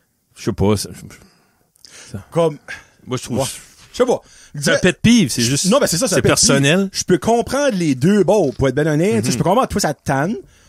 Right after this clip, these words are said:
Speaker 2: Moi, je dirais, moi, de mon bord, moi, ça, me, ça me tanne pas, là. Comme, surtout que, si tu le fais à neuf heures du soir, par exemple, oh, là, c'est différent, là. Moi, c'est le temps.
Speaker 1: Ouais.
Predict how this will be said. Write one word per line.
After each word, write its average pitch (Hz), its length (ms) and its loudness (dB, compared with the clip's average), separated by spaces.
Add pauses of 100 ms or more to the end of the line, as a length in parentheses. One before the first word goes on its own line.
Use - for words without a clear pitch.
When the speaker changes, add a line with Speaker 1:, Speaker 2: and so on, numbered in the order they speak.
(140)
Speaker 2:
Moi, 147 160 0
je 139 60 -4
dirais, 202 140 0
moi, 185 180 0
de 226 60 -2
mon 202 180 2
bord, 208 340 2
moi, 175 120 -2
ça, 143 160 -2
me, 131 60 -6
ça 131 180 -2
me 113 80 -6
tanne 127 320 -2
pas, 117 240 0
là. 87 60 -8 (100)
Comme, 101 560 -4
surtout - 420 -2
que, 202 260 2 (1160)
si - 180 -4
tu 147 120 -6
le 135 60 -6
fais 190 100 -2
à 160 60 0
neuf 139 180 -2
heures 143 120 2
du 113 80 -8
soir, 147 360 0
par 135 100 2
exemple, 147 460 -2 (320)
oh, 123 260 -8 (160)
là, 123 140 -4
c'est 123 120 -6
différent, 113 420 -4
là. 104 60 -8 (220)
Moi, 233 160 2
c'est 165 140 0
le 110 120 -2
temps. - 300 -6 (400)
Speaker 1:
Ouais. 92 160 -10